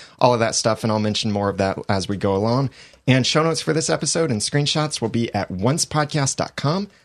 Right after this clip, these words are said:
slash sixty-six in case you'd like to follow along. We have watched this episode, Into the Deep, a couple times now. I've watched it a few times. And we've got some more stuff to talk about. We had our initial reactions on Sunday.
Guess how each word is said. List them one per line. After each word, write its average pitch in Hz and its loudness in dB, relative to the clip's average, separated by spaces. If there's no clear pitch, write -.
slash 104 -2
sixty-six - -4
in 101 -4
case 95 -2
you'd 95 -2
like 90 -4
to - -14
follow 92 0
along. 90 -2
We 190 2
have 120 0
watched 127 0
this 117 -2
episode, 101 -2
Into 117 0
the 110 -2
Deep, 95 -2
a 101 -4
couple 143 0
times 107 -2
now. 92 -2
I've 101 -4
watched 98 -4
it 90 -4
a - -20
few 101 -2
times. 90 -2
And 127 4
we've 131 2
got - 2
some 147 2
more 151 2
stuff 160 -2
to 139 -4
talk 143 0
about. 98 2
We 110 0
had 127 2
our 117 4
initial 123 2
reactions 123 0
on 123 2
Sunday. 95 0